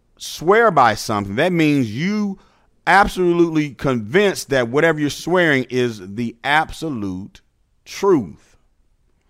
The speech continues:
Well, the problem with that is this. We only see and know in part.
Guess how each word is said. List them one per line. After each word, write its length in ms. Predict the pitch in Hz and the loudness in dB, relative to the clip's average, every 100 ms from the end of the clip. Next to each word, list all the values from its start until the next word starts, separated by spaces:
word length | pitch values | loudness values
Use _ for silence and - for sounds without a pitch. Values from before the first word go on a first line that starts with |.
| _ _ _ - | _ _ _ -2
Well, 300 | 226 214 180 | 2 2 0
the 140 | 175 | -4
problem 680 | - 226 277 262 208 165 - _ _ | -2 -2 0 0 0 -2 -8 _ _
with 240 | 135 143 123 | -4 -4 0
that 200 | 165 170 | 0 0
is 200 | 165 147 | -4 -4
this. 540 | 233 180 95 - - _ _ - | -2 -2 -4 -14 -20 _ _ -8
We 220 | 175 233 | -6 -4
only 400 | 147 147 147 147 | -2 -2 -2 -4
see 580 | - - - 220 190 - | -8 -14 -10 -8 -8 -6
and 280 | 151 147 151 | -4 -2 -2
know 420 | 180 127 120 120 | -2 -2 -4 -6
in 240 | - 120 123 | -6 -6 -8
part. 640 | 127 143 110 - _ _ | -10 -8 -10 -12 _ _